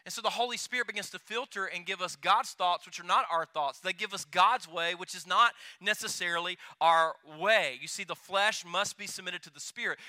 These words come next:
The Spirit, when it sits in authority, uh, begins to tell the mind how to think God thoughts, and then begins to tell the body how to honor God with those thoughts and carrying them out.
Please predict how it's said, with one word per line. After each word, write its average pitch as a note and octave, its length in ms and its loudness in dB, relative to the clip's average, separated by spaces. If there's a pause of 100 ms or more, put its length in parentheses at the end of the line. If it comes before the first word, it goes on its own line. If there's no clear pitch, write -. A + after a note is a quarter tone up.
(140)
The D#3+ 100 -10
Spirit, A#3 520 -2
when F#3+ 140 -4
it E3 100 -8
sits - 360 -8
in G3 160 -6
authority, F3+ 580 -2 (240)
uh, E3+ 140 0 (120)
begins F#3 300 -4
to G3+ 60 -12
tell G#3+ 180 -2
the G3 80 0
mind F#3 320 4
how F#3+ 100 0
to F#3 100 -4
think F#3 280 -8
God G#3 340 6
thoughts, D3 300 -2
and F#3 160 -8
then G3 100 -4
begins F#3 260 -8
to - 40 -16
tell G3 160 -4
the E3+ 60 -8
body F#3+ 260 2
how F3+ 160 -2
to F3+ 140 -2
honor G#3 320 2
God E3 340 4 (100)
with G#3+ 220 -10
those F3+ 220 -6
thoughts F3 340 0
and E3 100 -18
carrying E3 540 -4
them D3+ 380 -6
out. D#3 260 2